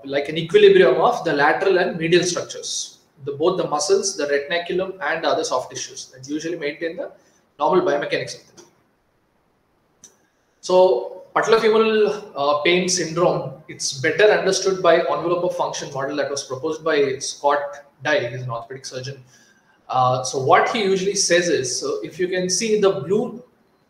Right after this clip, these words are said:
the zone of homeostasis is all the typical activities that the patient can usually tolerate. Like it can be for, it's individual specific, of course. Like let's say a patient can walk ten kilometers per day and he has, and he's comfortable.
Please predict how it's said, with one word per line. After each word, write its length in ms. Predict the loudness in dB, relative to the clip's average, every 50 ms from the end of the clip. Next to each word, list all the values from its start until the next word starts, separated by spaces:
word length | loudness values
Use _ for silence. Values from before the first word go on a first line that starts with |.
| _ _
the 100 | -4 -4
zone 240 | 0 4 6 8 8
of 120 | 8 6 6
homeostasis 680 | 6 4 6 6 6 6 6 4 4 4 4 2 2
is 160 | 0 -4 0 4
all 380 | 6 8 8 8 8 6 4
the 560 | 4 4 4 4 2 0 0 -2 -6 -12 -16 -20 -20 _ _ _ _ _
typical 320 | -2 -2 0 4 4 6 6
activities 460 | 6 4 4 2 2 2 0 0 2
that 140 | 2 2 2
the 60 | 0
patient 380 | -2 -4 -4 -4 -6 -10 -8 -6
can 200 | -6 -4 -4 -2
usually 400 | -4 -4 -2 -2 -2 -2 0 2
tolerate. 540 | 4 4 4 4 2 -2 -2 -4 -8 -12 -14 -20 -20 -20 -20 -20 _ _ _ _ -4
Like 240 | 0 0 0 0 0
it 140 | -2 -2
can 200 | 2 2 2 2
be 380 | 2 2 0 0 0 -2 -4 -2
for, 320 | 0 2 2 2 2 0 -6 -12 -16 -20 _ _ _ _
it's 120 | -6 -2
individual 380 | 0 0 0 2 2 2 2 2
specific, 360 | 2 0 -2 -2 -4 -4 -6
of 120 | -8 -8 -6
course. 220 | -8 -8 -4 -2
Like 160 | 0 0 2
let's 180 | 2 2 2 4
say 80 | 4
a 60 | 4 4
patient 340 | 4 2 0 0 -4 -4
can 220 | -2 -2 -2 0 4
walk 680 | 6 6 6 6 4 -2 -8 -10 -12 -16 -20 _ _
ten 160 | -4 -2 0 2
kilometers 460 | 4 4 4 4 4 2 0 0 0
per 160 | -2 -4 -2
day 180 | 0 0 0 -2
and 140 | -2 -4
he 80 | -6 -4
has, 460 | -2 -2 -2 -2 -4 -6 -8 -10 -10 -8
and 100 | -6 -4
he's 140 | -4 -4
comfortable. 460 | -2 -2 -2 -2 -4 -6 -8 -8 -8